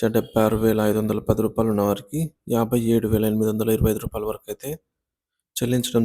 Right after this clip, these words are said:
జరుగుతుందన్నమాట. So, అదేవిధంగా మన యొక్క బేసిక్‌ని బట్టి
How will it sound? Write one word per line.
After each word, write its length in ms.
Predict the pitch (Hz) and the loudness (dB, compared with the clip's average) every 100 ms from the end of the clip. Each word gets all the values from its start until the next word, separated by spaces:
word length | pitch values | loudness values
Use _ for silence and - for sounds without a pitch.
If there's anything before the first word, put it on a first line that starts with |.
| 113 | 0
జరుగుతుందన్నమాట. 720 | 104 107 113 107 101 95 - 90 - _ | -2 -2 -2 -2 -2 -4 -4 -8 -10 _
So, 120 | - 110 | -8 -4
అదేవిధంగా 540 | 98 101 98 101 113 156 170 135 131 _ - | 0 0 0 -2 0 -2 -4 -10 -14 _ -8
మన 120 | 113 104 | -4 -4
యొక్క 220 | 104 - 107 117 | -4 -6 -6 -2
బేసిక్‌ని 420 | 113 - 117 113 | -2 -4 -6 -4
బట్టి 260 | 104 - | -4 -2